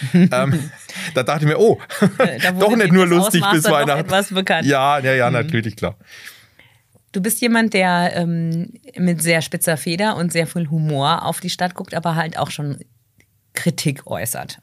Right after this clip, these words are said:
Speaker 1: Und, ähm, wahrscheinlich auch relativ viel Zuspruch dafür bekommt, wenn ich mir jetzt, äh, die Videos angucke vom Sabalot-Abend, deinem satirischen Jahresrückblick, wo du ja schon auch ganz schön draufhaust und wo es schon, äh, ziemliche Pointen gab. Ähm,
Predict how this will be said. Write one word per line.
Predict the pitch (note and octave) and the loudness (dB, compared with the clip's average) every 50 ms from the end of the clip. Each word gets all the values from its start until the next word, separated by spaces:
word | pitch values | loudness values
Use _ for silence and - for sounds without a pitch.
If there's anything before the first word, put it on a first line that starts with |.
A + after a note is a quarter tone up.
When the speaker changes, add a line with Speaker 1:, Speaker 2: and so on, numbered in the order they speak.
| _ | _
Speaker 1:
Und, | - D3 C#3 C#3 C#3 - | -8 -6 -6 -6 -8 -8
ähm, | - C3+ C#3+ C#3+ C#3 C#3 C#3 C#3+ D3+ D#3 - _ G3+ G#3+ A#3+ - - - - - _ _ _ _ | -8 -6 -6 -4 -4 -4 -6 -6 -8 -10 -14 _ -20 -20 -20 -20 -20 -20 -20 -20 _ _ _ _
wahrscheinlich | A3 A3 - D4+ D#4 D#4+ B3 - | -4 -2 -2 -2 -4 -4 -4 -6
auch | F#3 G#3 - - | -6 -4 -2 -2
relativ | A3 A#3 A3+ A3 - G#3+ - - _ _ - | 0 0 0 -2 -2 -6 -10 -10 _ _ -18
viel | - - G#3+ G3+ F#3 | -10 -6 -6 -6 -4
Zuspruch | - - A3 - - - - A3 - | -6 -6 -6 -8 -8 -8 -10 -10 -8
dafür | - A3 G#3+ - A3+ | -6 -6 -6 -6 -6
bekommt, | G#3 G#3+ G3+ - - G#3+ A3 G#3+ G3+ - | -6 -8 -8 -6 -4 -4 -4 -4 -4 -4
wenn | F#3 F3+ | -4 -4
ich | F3+ F3+ - | -4 -4 -4
mir | F3+ E3+ E3+ | -6 -4 -4
jetzt, | E3+ E3 E3+ - - | -4 -4 -6 -6 -6
äh, | - - D#3+ D#3 D#3+ | -4 -4 -4 -4 -6
die | E3 E3+ E3+ | -6 -8 -8
Videos | F3 F3+ F#3+ G3 F#3+ F#3 F#3 - | -6 -6 -6 -4 -4 -4 -6 -4
angucke | - E3 F3 F3+ F3 - F#3+ F3+ - F#3 F3+ F#3 F3+ - - - - - - - _ | -4 -4 -4 -4 -4 -6 -8 -6 -6 -6 -6 -6 -8 -12 -18 -20 -20 -20 -20 -20 _
vom | - - F3 E3 E3 E3 E3 - | -4 -2 -2 0 -2 -2 -4 -4
Sabalot-Abend, | - - - F3 F3+ F#3+ F#3+ F3+ F3+ F#3 F3+ - - D3+ D#3 E3+ F3 F3 E3+ | -4 -2 0 0 2 0 0 0 0 -4 -4 -4 -4 -4 -2 -2 -2 -4 -4
deinem | E3+ D#3+ D#3+ D#3+ E3 D#3+ | -4 -4 -4 -4 -4 -4
satirischen | D#3+ D#3+ D#3+ - F#3 F3 E3+ E3+ - F3 | -6 -6 -4 -4 -4 -4 -4 -4 -4 -2
Jahresrückblick, | D#3+ D3+ D#3+ F3+ F#3 F3+ - F#3 F3+ - - F3+ F3+ F3+ F3 | -2 0 0 -2 -4 -4 -6 -8 -8 -6 -6 -6 -6 -6 -6
wo | E3 E3 | -6 -4
du | D#3 D3+ | -4 -2
ja | C#3+ C#3 C3+ | -2 -2 -4
schon | B2+ - - C#3 - | -4 -4 -6 -6 -6
auch | - - B2 | -6 -8 -10
ganz | - - - B2 | -8 -10 -10 -10
schön | - D3+ C#3+ | -10 -10 -8
draufhaust | C#3+ C3+ - D3 - - D3 C#3+ C#3+ C#3+ | -6 -6 -6 -6 -6 -6 -6 -6 -6 -6
und | D3 C#3+ C#3 | -8 -8 -6
wo | C#3 C3+ | -8 -8
es | C#3 | -10
schon, | - - F#3+ F#3+ F3+ F3 | -8 -6 -4 -4 -4 -6
äh, | - - C#3+ | -6 -10 -10
ziemliche | - - G#3+ G#3 G3+ F3+ - E3 | -6 -4 -2 -2 0 -2 -2 -6
Pointen | E3 - E3 C#3+ D3+ D#3 D3+ | -4 -4 -4 -4 -4 -4 -4
gab. | C#3+ C#3 C#3 C#3+ C#3 - - - - - - - - - - - _ | -4 -4 -6 -6 -8 -12 -18 -20 -20 -20 -20 -20 -20 -20 -20 -10 _
Ähm, | - D#3+ D#3+ D#3 D#3 D#3+ | -2 -2 -2 -2 -4 -6